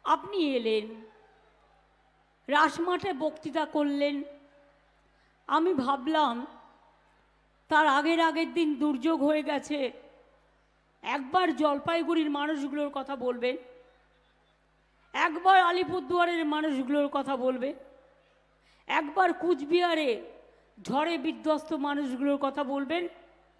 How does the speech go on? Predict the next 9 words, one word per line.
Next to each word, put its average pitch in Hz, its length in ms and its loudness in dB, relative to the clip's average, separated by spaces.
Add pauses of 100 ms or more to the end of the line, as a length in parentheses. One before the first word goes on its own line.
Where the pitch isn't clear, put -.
(460)
না, 359 280 4
আপনি 370 260 -2
বললেন 269 540 2
না। 240 260 -6 (1120)
আপনি 381 440 0
দুটো 330 460 0
কথা 302 300 -2
বলে 247 320 2
গেলেন। 220 360 0